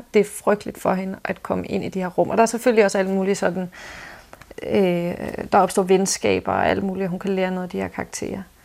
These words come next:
Og det er jo klart, fordi sindssygdom <laughs> også er et stempel, og, øh, retten til at kunne erklære sig rask handler også om retten til at kunne blive behandlet med værdighed. Men den værdighed skal jo være der uanset hvad.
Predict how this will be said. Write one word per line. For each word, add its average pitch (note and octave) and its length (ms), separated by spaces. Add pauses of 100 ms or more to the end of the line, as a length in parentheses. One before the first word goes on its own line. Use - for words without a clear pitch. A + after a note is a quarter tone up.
(240)
Og A3 100
det G#3+ 80
er B3+ 40
jo C4 60
klart, C4 380
fordi G3+ 280
sindssygdom F#3+ 1000 (160)
<laughs> G#3 220
også - 240 (100)
er F3 320 (220)
et F#3+ 220
stempel, A#3 600 (380)
og, F#3 300 (480)
øh, - 280
retten F#3+ 360
til G3 580
at - 360
kunne - 320
erklære F3+ 440
sig F3+ 260
rask - 380
handler F3+ 340
også E3 420
om F3 180
retten - 420
til F#3+ 160
at C#3+ 280
kunne - 160
blive F3 180
behandlet F3+ 680 (440)
med G3 140
værdighed. F3+ 580 (420)
Men F#3+ 240
den G#3 280
værdighed G3 420
skal - 140
jo F3 60
være F3+ 180
der G#3 80
uanset G3+ 480
hvad. G3 260